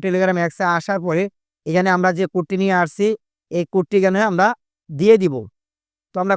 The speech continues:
কোডটি দিয়ে দিলাম। তারপর এখানে একটি অপশন চলে আসছে, এখানে একটি কোড দিবে। আমাদের যে ফোন নাম্বারটি আমরা দিয়েছি, সেই ফোন নাম্বারটির মাঝে কিন্তু আমাদেরকে একটি কোড দিবে।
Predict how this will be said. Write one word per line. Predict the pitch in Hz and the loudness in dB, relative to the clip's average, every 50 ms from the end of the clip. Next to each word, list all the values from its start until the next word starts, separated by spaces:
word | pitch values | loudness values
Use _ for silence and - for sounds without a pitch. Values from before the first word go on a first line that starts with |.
| - | -2
কোডটি | 208 202 156 - 208 190 | -2 -6 -4 -4 -2 0
দিয়ে | 214 208 190 | 2 2 2
দিলাম। | 202 190 202 214 214 180 - | 2 0 0 0 -2 -2 -2
তারপর | 196 180 170 - 196 180 180 | -2 -2 0 0 0 0 0
এখানে | 165 180 185 185 180 | 0 0 -2 -2 -4
একটি | 147 - 190 175 | -4 -2 -2 -2
অপশন | 160 160 202 185 - | -2 -2 -6 -6 -2
চলে | 208 196 180 175 170 165 | -2 0 2 2 2 2
আসছে, | 165 151 - - 214 220 - _ _ _ _ _ _ _ _ _ | 0 -2 -2 -2 -2 -2 -2 _ _ _ _ _ _ _ _ _
এখানে | - 180 180 190 202 208 196 | -4 -2 0 0 0 -2 -2
একটি | 170 202 185 _ | -4 -6 -6 _
কোড | 190 185 202 185 160 | 2 2 2 2 0
দিবে। | 180 196 170 196 202 175 | -2 0 2 2 2 2
আমাদের | 165 165 170 165 180 170 151 | 2 0 0 0 -2 -2 -2
যে | 180 175 - | -6 -6 -6
ফোন | - 185 185 185 | -6 -6 -4 -4
নাম্বারটি | 190 185 185 170 - 196 | -4 -4 -4 -4 -4 -6
আমরা | 175 175 170 151 147 | -4 -4 -6 -4 0
দিয়েছি, | 190 202 208 185 - - 196 202 220 214 - _ _ _ _ _ _ - | 2 2 2 2 0 -2 -2 0 0 -2 -6 _ _ _ _ _ _ -6
সেই | - - 208 185 - | 2 2 2 2 2
ফোন | 202 196 202 208 | -2 0 0 0
নাম্বারটির | 208 202 208 190 - 208 196 196 | 0 0 -2 0 0 -2 0 0
মাঝে | 185 175 185 165 | -2 -2 -2 -4
কিন্তু | 180 180 151 185 180 | -4 -4 -2 0 0
আমাদেরকে | 170 175 170 170 160 160 180 | 0 0 -2 -4 -2 -2 -4
একটি | 151 156 _ _ | -6 -6 _ _
কোড | 180 180 190 202 - _ _ 151 147 147 | 0 2 2 2 0 _ _ -10 -4 -2
দিবে। | 156 143 131 | -2 -2 -2